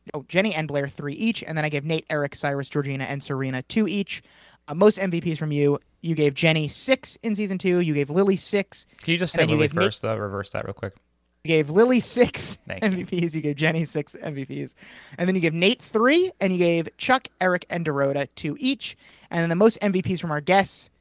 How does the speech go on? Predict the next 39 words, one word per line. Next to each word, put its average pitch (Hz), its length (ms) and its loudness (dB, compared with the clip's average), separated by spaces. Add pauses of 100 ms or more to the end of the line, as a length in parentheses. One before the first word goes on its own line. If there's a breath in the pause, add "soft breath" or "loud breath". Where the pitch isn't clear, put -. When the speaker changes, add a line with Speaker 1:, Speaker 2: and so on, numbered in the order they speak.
(120)
Speaker 1:
Jenny 240 380 6
again. 247 500 6
So 151 460 2 (180)
we're 165 240 0
getting 202 180 0
the 202 80 0
right 190 160 0
people 175 220 0
on 151 100 -2
here. 147 220 0
Speaker 2:
<laughs> - 40 -20
Yeah. 147 320 2 (720 soft breath)
Speaker 1:
Five 226 300 4
guest 185 280 0
M 165 160 -2
V 151 100 -2
Ps 147 240 -6
for 143 160 -8
Jenny, 196 320 0
four 190 400 0
for 175 160 -6
Blair, 143 420 -2 (120)
three 202 260 2
for 165 140 -4
Chuck, 139 360 -6
and 147 160 -10
two 175 200 -4
for 156 140 -10
Cyrus. - 500 -14 (1120)
Speaker 2:
Wow. 82 200 -8 (540)
I, 143 100 6
I, 139 80 6
I 143 40 4
do 147 360 -2
love 151 200 2
the, 135 280 -4
the 113 160 -4
amount 110 260 0
of 98 220 -8